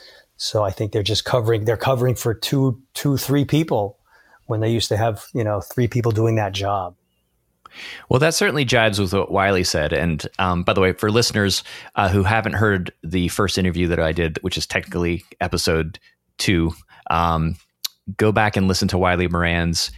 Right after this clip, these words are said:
Speaker 2: interview because she, uh, is now a freelance art producer plus a producer for photographers. So she works on both sides of the agency equation. Um, but she was i-,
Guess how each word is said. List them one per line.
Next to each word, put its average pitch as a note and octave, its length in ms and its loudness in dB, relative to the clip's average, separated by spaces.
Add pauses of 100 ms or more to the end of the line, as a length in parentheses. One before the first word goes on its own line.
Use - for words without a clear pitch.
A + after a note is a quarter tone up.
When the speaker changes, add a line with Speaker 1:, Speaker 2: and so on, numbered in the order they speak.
Speaker 2:
interview E2+ 340 -2
because D#2+ 520 -2
she, E2+ 580 -2 (500)
uh, E2+ 300 2
is A2 200 2
now A2 240 4
a F2+ 60 2
freelance F2 680 0 (120)
art - 260 0
producer E2+ 640 2
plus - 500 0
a F#2+ 80 -2
producer F2+ 500 0
for E2 160 -4
photographers. E2+ 640 0
So - 80 0
she F2+ 180 0
works E2+ 380 -2
on E2 180 0
both F#2 200 2
sides E2 280 0
of E2 140 -2
the D#2+ 180 -2
agency D#2+ 320 -2
equation. D#2 480 0 (540)
Um, E2 480 0 (340)
but F2+ 200 2
she - 200 0
was E2+ 640 2
i-, F2 140 -2